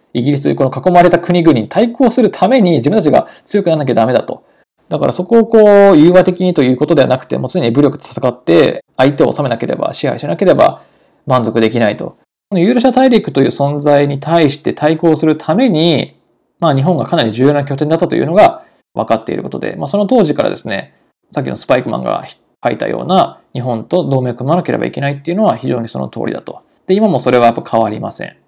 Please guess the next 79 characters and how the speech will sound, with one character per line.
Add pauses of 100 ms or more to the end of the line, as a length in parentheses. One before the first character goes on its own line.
(640)
な
の
で、
ま
あ、
ア
メ
リ
カ
は、
え
ー、
日
本
を
手
放
せ
な
い。 (320)
で、
ま
あ、
端
的
に
言
え
ば、
日
本
が
ユ
ー
ラ
シ
ア
大
陸
に
極
め
て
近
い
位
置
に、 (140)
え
ー、
浮
か
ぶ
島
国
だ
っ
た
か
ら
こ
そ、
ア
メ
リ
カ
に
と
っ
て
も
重
要
な
国
で
あ
っ
た。